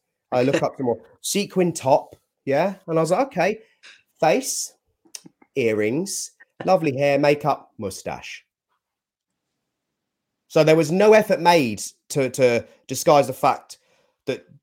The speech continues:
Speaker 1: she, he was a woman, uh, a
Speaker 2: Yeah.
Speaker 1: man,
Speaker 2: Yeah.
Speaker 1: but she was wearing everything that was a female. And I just remember going,
Speaker 2: <laughs>
Speaker 1: "Well, I mean, I don't know. I mean, you know, you, you can tell the difference between those that are trying to look like a woman and don't do it very
Speaker 2: Yeah,
Speaker 1: well."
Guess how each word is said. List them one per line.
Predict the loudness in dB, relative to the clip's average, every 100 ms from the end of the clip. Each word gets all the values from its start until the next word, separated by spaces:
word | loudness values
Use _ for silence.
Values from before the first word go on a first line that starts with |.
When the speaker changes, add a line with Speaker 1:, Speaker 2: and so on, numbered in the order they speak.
| _ _ _ _
Speaker 1:
she, | -8 -6 -4
he | -4 -4
was | -4 -4
a |
woman, | -2 0 0 -2 -2
uh, | 2 2
a |
Speaker 2:
Yeah. | 4
Speaker 1:
man, | 2 2 -2 -10 _ _ -10
Speaker 2:
Yeah. | -10 -4 -2
Speaker 1:
but | -2
she | -4
was | -6
wearing | 0 0 0 -2
everything | -2 -2 -4 0 0 0 -6 _ -6
that | -4
was | -4
a | -6
female. | -6 0 0 0 -2
And | 0
I | 0 0
just | -4
remember | -2 0 2
going, | 2 0 -4 _ _ _ _ _ -14
Speaker 2:
<laughs> | -10 -12 -12 -20 _ _ -20 -20 -16
Speaker 1:
"Well, | -6 -2 -2 -2
I | 0
mean, | 0
I | 0
don't | 0 0 0
know. | 0
I | 0
mean, | 0 0 -4 -12 -20 -20 _ _ _ _ _ -8
you | -2
know, | -2
you, | -4 -6
you | -4
can | -4 -6
tell | 0 2 2
the | 0
difference | -2 -4 -8
between | -6 0
those | 0 0
that | -2
are | -6
trying | -4 0 2 0
to | -2 -4
look | -4
like | -2
a | 0
woman | 0 2
and | 2
don't | 2
do | 0
it | 0
very | 0
Speaker 2:
Yeah, | 4 4
Speaker 1:
well." | 4 0